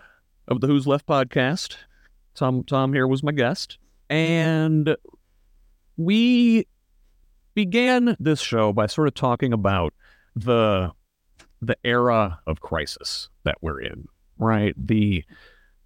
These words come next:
the, the crucible. We are in the ship, right? Twenty twenty-four, uh, is a difficult year.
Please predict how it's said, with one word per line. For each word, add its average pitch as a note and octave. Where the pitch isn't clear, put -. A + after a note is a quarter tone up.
the, F#2+
the C3+
crucible. A2
We A#2
are B2+
in D#3
the A2+
ship, -
right? A2
Twenty C#3
twenty-four, G#2
uh, F2
is A2+
a D2+
difficult G#2+
year. C2+